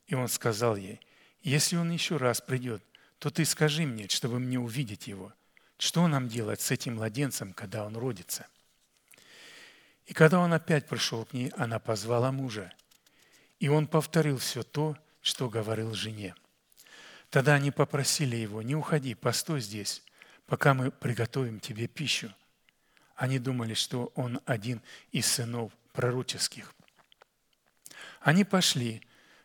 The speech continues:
взяли опреснок, сварили козленка, принесли ему. Он сказал: «Вылейте это все на камень». Они вылили все это на камень, и из камня вышел огонь, и пожрал это – и он в пламени огня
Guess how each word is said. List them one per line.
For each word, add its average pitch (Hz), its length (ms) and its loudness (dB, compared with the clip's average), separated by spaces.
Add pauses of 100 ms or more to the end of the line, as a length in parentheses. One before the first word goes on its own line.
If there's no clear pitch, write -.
(100)
взяли 131 300 4
опреснок, 117 580 -2
сварили 139 440 2
козленка, 104 640 -6
принесли 127 520 0
ему. 92 260 -12 (800)
Он 135 160 0
сказал: 127 440 2
«Вылейте 139 500 2
это 110 220 -4
все - 260 -2
на 117 140 -2
камень». 107 480 0 (880)
Они 151 240 4
вылили 143 420 0
все - 220 -4
это 120 220 -4
на 113 140 -2
камень, 104 420 -6 (880)
и 131 180 2
из - 160 2
камня 127 480 0
вышел 107 420 -2
огонь, 107 380 -6 (800)
и 160 100 4
пожрал 117 580 2
это – 101 300 -10 (400)
и 170 80 0
он 131 160 0
в - 140 -8
пламени 123 500 2
огня 104 460 -6